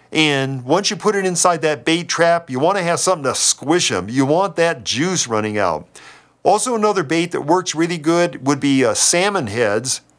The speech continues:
That gives, that's a real oily bait that works well. If you don't have any of these baits, what also works good is get canned cat food. You wanna get the canned cat food and poke some holes in the top of it,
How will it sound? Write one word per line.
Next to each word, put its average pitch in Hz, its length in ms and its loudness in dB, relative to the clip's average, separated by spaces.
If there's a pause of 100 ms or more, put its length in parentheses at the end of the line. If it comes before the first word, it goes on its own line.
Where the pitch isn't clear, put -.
That 156 180 4
gives, 180 220 -2
that's 156 240 0
a 160 40 0
real 151 320 2
oily 151 360 2
bait 127 240 -2
that 120 80 -8
works 120 320 -2
well. 127 360 2 (540)
If 180 60 -2
you 226 60 4
don't 269 140 4
have 226 200 0
any 196 220 0
of 147 100 -2
these 185 260 -2
baits, 135 440 0 (360)
what 170 300 2
also 196 380 0
works 139 320 0
good 160 260 2
is 127 180 -2
get - 360 0
canned 185 640 -2 (100)
cat 185 300 0
food. 90 420 -2 (580)
You 143 120 -2
wanna 196 180 2
get 208 220 -2
the 208 60 -8
canned 190 420 -2
cat 175 220 2
food 151 340 0
and 120 180 -2
poke 175 220 2
some 180 160 -2
holes 196 420 2
in 156 100 -2
the 113 80 -4
top 127 300 2
of 120 140 -2
it, 139 200 2